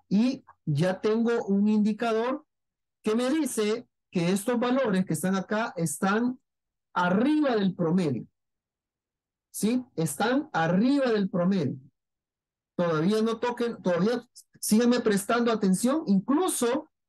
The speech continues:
el total se encuentra arriba del promedio. Síganme prestando atención. Vuel-, nuevamente vuelvo. Selecciono el rango y ahora vamos a hacer el rango inferior. Aquí le pongo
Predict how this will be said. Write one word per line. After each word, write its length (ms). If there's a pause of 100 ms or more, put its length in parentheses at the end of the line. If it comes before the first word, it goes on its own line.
(260)
el 280
total 600
se 220
encuentra 520
arriba 280
del 140
promedio. 280
Síganme 320
prestando 400
atención. 640
Vuel-, 500
nuevamente 800
vuelvo. 720 (1160)
Selecciono 680
el 80
rango 720
y 100
ahora 240
vamos 220
a 20
hacer 400
el 80
rango 320
inferior. 640 (360)
Aquí 240
le 140
pongo 600